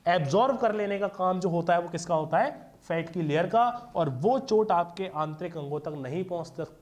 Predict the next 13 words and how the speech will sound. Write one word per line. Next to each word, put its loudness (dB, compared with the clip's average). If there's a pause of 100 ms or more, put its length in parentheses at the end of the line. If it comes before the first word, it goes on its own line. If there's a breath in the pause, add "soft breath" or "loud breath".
(100)
पहुंचती 0
है। 2
और 0
इसी 4
तरीके 0
से 0 (920 loud breath)
हमारे 4
जितने -2
भी 0
आंतरिक 0
अंग 0
होते 2
हैं, -2